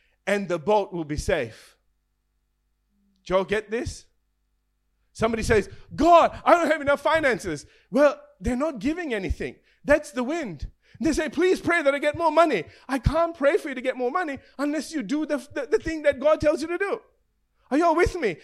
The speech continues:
So until you do something and until you make a decision, the thing will keep happening.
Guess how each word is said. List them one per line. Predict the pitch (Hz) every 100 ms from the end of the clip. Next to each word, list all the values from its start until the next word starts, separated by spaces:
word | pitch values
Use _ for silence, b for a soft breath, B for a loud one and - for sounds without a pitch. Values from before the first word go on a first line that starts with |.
| B
So | - 370
until | 285 294 359 277
you | 302
do | 330 320
something | 226 277 233 240 269 b b
and | 269 254
until | 269 311 262
you | 269 320
make | 294
a | 285
decision, | 233 330 427 285 247 B B
the | 185 -
thing | - 381 349
will | 269
keep | - 320
happening. | 339 440 494 311 156